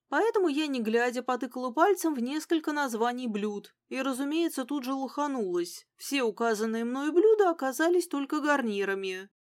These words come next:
Хорошенькая официанточка, обученная ничему не удивляться, перехватила инициативу в свои руки и нежным голоском прощебетала:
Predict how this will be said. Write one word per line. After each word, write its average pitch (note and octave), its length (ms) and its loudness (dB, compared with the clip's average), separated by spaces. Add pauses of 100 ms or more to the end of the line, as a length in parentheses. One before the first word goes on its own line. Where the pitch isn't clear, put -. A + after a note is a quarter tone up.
(380)
Хорошенькая F4 680 2
официанточка, C4 880 -2
обученная D#4 480 0
ничему D4+ 420 0
не B3+ 140 -2
удивляться, G#3 640 -2
перехватила D#4 680 2
инициативу D4 720 -2
в - 60 -8
свои B3 260 2
руки A3 380 0
и D4+ 240 -6
нежным D4 520 0
голоском B3+ 580 -2
прощебетала: A#3+ 1000 0